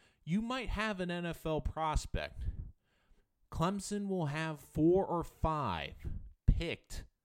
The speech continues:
in the upcoming N F L draft in the first round. And oh, by the way, their quarterback will probably be the number one overall pick when he finally comes out. They are loaded.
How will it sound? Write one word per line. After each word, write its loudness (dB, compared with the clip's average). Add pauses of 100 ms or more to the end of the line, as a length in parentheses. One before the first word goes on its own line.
(720)
in -2
the 0
upcoming 0
N 0
F -2
L 2
draft -2
in -4
the -2
first -4
round. 0 (800)
And -2
oh, 4
by 0
the -2
way, 0
their -2
quarterback 0
will -4
probably 0
be -6
the -6
number -2
one 0
overall 0
pick 0
when -6
he -6 (100)
finally -6
comes -8
out. -8 (2000)
They 2
are -2
loaded. -4